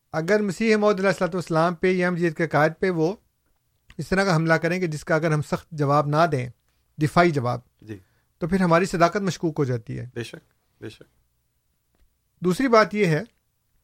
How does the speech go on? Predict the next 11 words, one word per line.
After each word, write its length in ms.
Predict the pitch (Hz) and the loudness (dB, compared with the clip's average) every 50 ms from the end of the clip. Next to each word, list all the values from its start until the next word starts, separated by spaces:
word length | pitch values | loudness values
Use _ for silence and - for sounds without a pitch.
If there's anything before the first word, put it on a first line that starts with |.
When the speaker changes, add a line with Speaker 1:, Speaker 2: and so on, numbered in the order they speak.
| _ _ _ _ _ _ _ _ _ _ _ _ _ _ _ _ _ | _ _ _ _ _ _ _ _ _ _ _ _ _ _ _ _ _
Speaker 1:
کہ 380 | - 190 185 190 190 190 190 - - _ _ _ _ _ _ _ _ _ _ _ _ _ _ _ _ _ - - | -2 0 2 4 4 4 2 0 -4 _ _ _ _ _ _ _ _ _ _ _ _ _ _ _ _ _ -12 -6
ہمارے 320 | 165 160 156 165 175 196 | -2 2 2 4 4 2
جو 420 | 202 190 208 202 196 190 190 196 - _ _ _ _ _ _ _ _ _ _ _ _ - | 2 2 2 4 4 4 2 0 -4 _ _ _ _ _ _ _ _ _ _ _ _ -4
سامعین 460 | - 165 156 156 156 151 160 180 196 185 | 0 2 2 4 4 4 2 2 2 2
ہیں 240 | 170 147 131 131 135 - _ _ _ _ _ _ _ _ _ _ _ _ _ _ _ _ _ _ _ _ _ _ _ _ _ _ _ _ _ _ _ _ - | 2 0 0 -2 -6 -12 _ _ _ _ _ _ _ _ _ _ _ _ _ _ _ _ _ _ _ _ _ _ _ _ _ _ _ _ _ _ _ _ -4
ان 140 | 190 196 190 | -4 -4 -4
کی 160 | - - 214 | -6 -2 2
ایک 240 | 214 208 202 - 160 | 2 2 2 0 -4
بہت 340 | 131 123 160 175 202 233 | -6 -2 -2 0 0 0
بھاری 400 | 208 190 160 143 147 151 165 196 | -2 -2 -2 0 2 2 2 0
اکثریت 540 | 208 - - - 156 147 147 139 135 120 - | -2 -2 -2 -4 -2 -2 0 0 -2 -2 -4